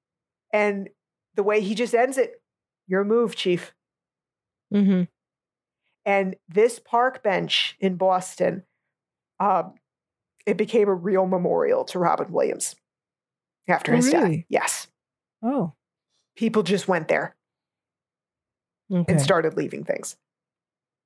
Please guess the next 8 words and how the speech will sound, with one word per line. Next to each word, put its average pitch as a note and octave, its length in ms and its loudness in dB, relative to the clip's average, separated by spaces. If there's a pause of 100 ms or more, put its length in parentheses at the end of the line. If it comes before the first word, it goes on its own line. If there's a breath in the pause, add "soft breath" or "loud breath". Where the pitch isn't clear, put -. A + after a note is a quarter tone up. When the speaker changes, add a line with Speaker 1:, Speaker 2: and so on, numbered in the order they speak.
(120)
Speaker 2:
Mm-hmm. F3 260 2 (640)
Speaker 1:
And G#3+ 140 0
guys, G#3+ 220 2
if G3+ 180 -2
you G#3 540 2
would F#3+ 200 -4
like A#3+ 320 2
to G#3 640 0